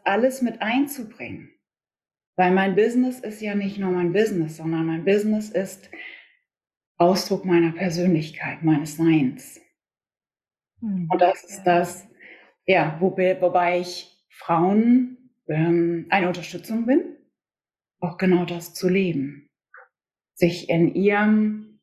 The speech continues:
Speaker 1: Business, sich selbstständig zu machen und ihr Ding zu leben, ihre Gaben, ihre Talente, ihre Einzigartigkeit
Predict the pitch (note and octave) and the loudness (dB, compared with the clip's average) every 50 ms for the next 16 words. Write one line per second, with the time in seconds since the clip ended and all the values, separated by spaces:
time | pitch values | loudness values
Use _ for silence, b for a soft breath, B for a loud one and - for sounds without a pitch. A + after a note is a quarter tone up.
0 | _ _ E3+ F3 F#3 F3+ F#3+ G3+ G#3 A3 A#3+ C#4 E4 - - - - _ _ _ | _ _ 2 2 2 2 0 0 0 2 0 0 0 -2 -10 -18 -20 _ _ _
1 | _ _ _ _ _ _ _ _ _ _ _ _ _ _ E3+ E3 - F3+ F3+ F3+ | _ _ _ _ _ _ _ _ _ _ _ _ _ _ -4 0 2 0 0 0
2 | - - F#3 F#3 F#3+ F#3 F#3 - - - G3+ G3+ G3+ G3 G3+ - A3+ A3 G#3 - | -2 -4 0 0 0 0 -2 -6 -10 -4 -2 0 0 0 0 -2 -2 -2 -2 0
3 | - F#3 F#3 F#3 F#3 F3+ - - B B B B B B B B B B B - | 0 -2 -2 -2 -4 -6 -8 -12 B B B B B B B B B B B 2
4 | F#3 F#3+ F#3+ E3 F3+ F3 F#3 F3+ - - F#3+ F#3+ G3 G3+ F#3+ D#3+ D3+ C#3+ - - | 2 2 4 2 2 2 0 -2 -4 -10 -6 0 2 2 2 2 0 -4 -4 -2
5 | F#3 F#3 F3+ F#3+ F#3+ - E3+ E3+ F3+ F3 F#3+ G3+ G#3 G3+ F3 F#3 F#3 E3+ F3 E3+ | -2 -2 -2 -6 -2 0 2 2 4 2 2 0 -2 -4 -6 -8 -10 -10 -12 -12
6 | F3 F3 E3+ E3 F3 F3+ G3 F#3+ - G3 F#3+ F#3 - F#3+ G3 A#3 B3 A#3+ B3 - | -10 -2 0 2 2 2 0 -2 -2 -2 -2 -2 -2 -2 -4 -4 -2 -2 -2 -2
7 | G3+ G#3 G#3 G#3 F#3 F3+ - - E3+ E3+ E3 E3+ D#3+ - - - E3 D#3+ D3+ D#3+ | -2 -4 -4 -6 -10 -12 -10 -10 -10 -10 -10 -12 -18 -14 -12 -6 -4 0 0 0
8 | E3+ F3+ F3+ - - - | 0 -2 -4 -12 -18 -18